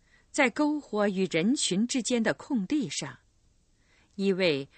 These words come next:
波西米亚姑娘在跳舞。她个儿不高，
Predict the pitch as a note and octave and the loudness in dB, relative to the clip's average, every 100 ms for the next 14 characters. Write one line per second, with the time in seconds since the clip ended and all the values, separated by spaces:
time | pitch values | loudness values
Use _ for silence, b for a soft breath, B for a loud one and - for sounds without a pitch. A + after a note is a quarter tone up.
0 | b b B3 B3 C#4+ C#4 D4 D4 E3 F#3+ | b b 0 2 2 2 0 -4 -4 -4
1 | F#3+ F#3+ D3 - D3+ - D4 A3+ C3 B2 | -4 -4 -6 -8 -10 -8 -6 -6 -8 -10
2 | G2+ C#3 F#3 _ _ _ _ _ _ _ | -10 -12 -18 _ _ _ _ _ _ _
3 | _ _ _ _ - D4+ - D4+ F#3 D#3 | _ _ _ _ -14 -12 -2 -2 -2 -8
4 | - C#4 | -8 -8